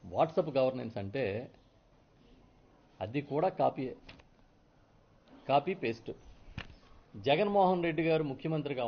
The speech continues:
ఉండగా ఇదే విధంగా WhatsApp-లో గవర్నెన్స్ చేసే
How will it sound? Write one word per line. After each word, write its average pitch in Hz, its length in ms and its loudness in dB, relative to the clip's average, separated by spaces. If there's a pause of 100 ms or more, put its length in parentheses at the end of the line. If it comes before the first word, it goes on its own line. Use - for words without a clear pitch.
ఉండగా 110 300 4 (2250)
ఇదే 220 220 12
విధంగా 151 380 4 (1600)
WhatsApp-లో 175 480 4 (120)
గవర్నెన్స్ 147 380 0
చేసే 143 160 -8